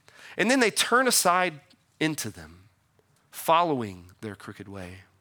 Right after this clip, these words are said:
He says, "One doesn't do this intending to pursue wickedness forever, but as they walk down the path of unrighteousness, they get pulled further in." Of this group of people, what does Jesus say? "Depart from me,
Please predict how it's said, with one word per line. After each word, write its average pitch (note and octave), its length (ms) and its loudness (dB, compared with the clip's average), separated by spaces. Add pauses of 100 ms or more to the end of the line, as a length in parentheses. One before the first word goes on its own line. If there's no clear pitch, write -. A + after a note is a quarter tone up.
(1000)
He - 100 -10
says, D#3+ 160 0
"One G3 140 2
doesn't F3 300 0 (300)
do F3+ 220 0
this E3+ 280 2
intending F3+ 600 -4
to - 100 -10
pursue F3 480 0
wickedness C3+ 720 -2
forever, A#2+ 680 -4 (420)
but D3+ 100 2
as C#3+ 100 0
they D#3 120 4
walk D#3 400 2
down E3+ 220 0
the C3+ 60 -6
path C#3+ 480 -4 (140)
of C#3 100 -2
unrighteousness, B2+ 840 -2
they C3 160 -2
get F#3 240 -2
pulled D3+ 340 -4
further B2+ 320 -4
in." F#2+ 320 -12 (960)
Of C3+ 120 -2
this F#3+ 300 2
group C3 280 -8
of C3 60 -12
people, A#2+ 500 -6 (100)
what E3+ 100 -6
does E3 140 -6
Jesus A2+ 340 -6
say? F2 320 -10 (1500)
"Depart - 360 -6
from G2 160 -16
me, E2+ 260 -16